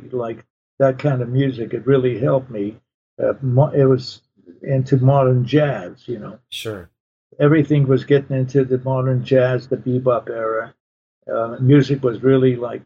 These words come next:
Speaker 1: progressing.
Speaker 2: Yeah.
Speaker 1: From the big band things now to, to jazz, to bebop, and all of that. And I, I kind of fell into it, and,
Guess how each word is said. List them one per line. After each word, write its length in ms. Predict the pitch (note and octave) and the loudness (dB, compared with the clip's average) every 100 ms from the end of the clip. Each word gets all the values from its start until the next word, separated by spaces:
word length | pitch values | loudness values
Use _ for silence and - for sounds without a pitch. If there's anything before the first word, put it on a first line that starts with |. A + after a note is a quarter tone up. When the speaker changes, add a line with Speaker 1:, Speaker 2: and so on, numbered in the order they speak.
| _ | _
Speaker 1:
progressing. 840 | C3 B2 A#2+ A#2 - B2+ A2+ B2+ - _ _ _ | -2 2 2 0 -2 -8 -8 -14 -18 _ _ _
Speaker 2:
Yeah. 340 | F#2 G#2 G2+ D#2 _ _ _ _ _ _ | -10 -10 -10 -14 _ _ _ _ _ _
Speaker 1:
From 220 | - C3 B2+ | -2 0 0
the 320 | B2 A#2 A#2 _ _ _ | -2 -4 -12 _ _ _
big 240 | - C3+ C3+ | -4 -4 0
band 300 | C3 B2+ B2+ | -2 -2 -4
things 360 | C3+ B2+ A2 A2+ | -4 -4 -8 -10
now 240 | B2 B2 | -8 -8
to, 340 | A#2+ A#2 G2+ G2+ _ _ _ _ - | -10 -12 -12 -14 _ _ _ _ -12
to 80 | A#2 | -12
jazz, 640 | G2 B2 A#2+ A#2+ A2+ - | 0 2 2 0 -6 -10
to 300 | A2+ G#2+ G2+ _ _ _ - | -10 -10 -10 _ _ _ -8
bebop, 500 | A#2+ A#2 B2 A#2+ A#2+ | -6 -2 0 0 -4
and 340 | _ _ _ _ _ _ - | _ _ _ _ _ _ -10
all 180 | A#2+ | -8
of 140 | A2 - | -8 -10
that. 280 | A2 G#2+ A2 _ _ _ _ _ | -8 -8 -12 _ _ _ _ _
And 220 | B2 A#2+ | -4 -2
I, 380 | C3+ C3+ D3+ C3+ | 2 4 2 0
I 360 | - B2+ C#3 C3+ - | -2 0 2 0 -6
kind 240 | - C#3 C#3 | -2 2 2
of 120 | C3 | 2
fell 240 | C3+ B2+ | 2 2
into 440 | C#3+ D3 D3 A2+ B2+ | 2 0 0 0 0
it, 120 | D3+ | -2
and, 320 | A#2+ A#2+ G2+ | -6 -8 -14